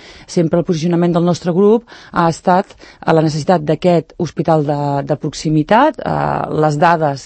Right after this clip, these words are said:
diguéssim, demogràfiques ens ho confirmen, de que d'alguna manera ens toca i que podríem, d'alguna manera, aprofitar una estructura ja existent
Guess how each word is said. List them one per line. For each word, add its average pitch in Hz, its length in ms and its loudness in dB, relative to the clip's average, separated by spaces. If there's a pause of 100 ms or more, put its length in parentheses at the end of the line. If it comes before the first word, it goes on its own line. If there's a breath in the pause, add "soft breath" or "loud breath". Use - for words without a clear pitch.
diguéssim, 160 400 -2
demogràfiques 165 840 0 (260 loud breath)
ens 175 180 0
ho 165 60 2
confirmen, 190 800 0
de 165 80 -2
que 160 160 -6 (320)
d'alguna 156 260 -2
manera 160 360 2 (100)
ens 165 240 -6
toca 214 380 2 (320 loud breath)
i 185 180 -2
que 165 140 2 (400)
podríem, 185 560 2
d'alguna 170 260 -2
manera, 170 380 2
aprofitar 165 720 0 (100)
una 175 160 -2
estructura 165 400 -2
ja 156 180 2
existent 190 600 -2